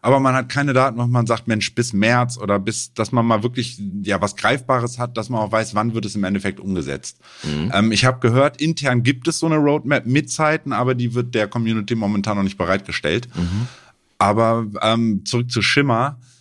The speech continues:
Speaker 1: Was passiert bei Shimmer? Wir haben im, ähm, der elementare Part von Shimmer ist das Stardust Protokoll Upgrade.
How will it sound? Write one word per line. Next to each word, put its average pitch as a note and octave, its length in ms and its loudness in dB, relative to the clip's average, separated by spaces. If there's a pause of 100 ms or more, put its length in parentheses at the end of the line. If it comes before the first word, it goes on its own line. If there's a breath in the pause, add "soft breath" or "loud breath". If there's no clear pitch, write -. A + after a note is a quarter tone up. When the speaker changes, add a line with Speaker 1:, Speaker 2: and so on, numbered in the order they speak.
(120 soft breath)
Speaker 1:
Was B2 180 0
passiert B2+ 400 0
bei A#2 80 2
Shimmer? F2 360 0
Wir E2+ 100 0
haben B2 160 0
im, A#2 400 -4
ähm, G2+ 580 0
der G#2+ 320 2
elementare C3+ 600 2
Part A#2+ 340 -2
von G#2+ 180 -4
Shimmer A#2 400 0
ist - 220 -8
das F#2 200 0
Stardust G#2+ 520 0
Protokoll F2+ 500 -4
Upgrade. C#2+ 540 -8